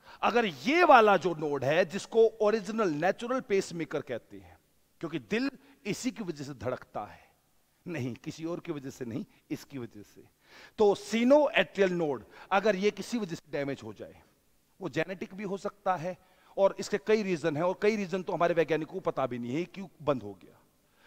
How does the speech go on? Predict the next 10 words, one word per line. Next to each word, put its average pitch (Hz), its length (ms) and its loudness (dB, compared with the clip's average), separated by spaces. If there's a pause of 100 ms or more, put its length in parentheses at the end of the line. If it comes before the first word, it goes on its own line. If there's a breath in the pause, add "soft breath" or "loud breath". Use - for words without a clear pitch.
(120 soft breath)
मतलब 175 220 4
हार्ट 180 380 6 (360 loud breath)
पंप 277 280 6
करना, 165 560 0 (140)
पंप 254 240 4
करना 156 340 -2
बंद 170 280 2
हो 127 80 -6
गया, 95 280 -18 (1000)
वो 165 160 0